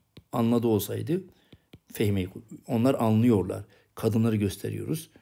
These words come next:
Yefhemne. Çekmemiz lazım fiili.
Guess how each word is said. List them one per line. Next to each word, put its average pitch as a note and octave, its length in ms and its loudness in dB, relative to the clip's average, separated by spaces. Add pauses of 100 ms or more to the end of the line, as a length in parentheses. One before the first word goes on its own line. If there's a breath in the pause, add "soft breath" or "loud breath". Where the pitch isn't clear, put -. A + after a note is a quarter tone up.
(120)
Yefhemne. A#2 920 0 (800)
Çekmemiz A#2 560 -4
lazım G#2 280 -8
fiili. A2+ 440 -12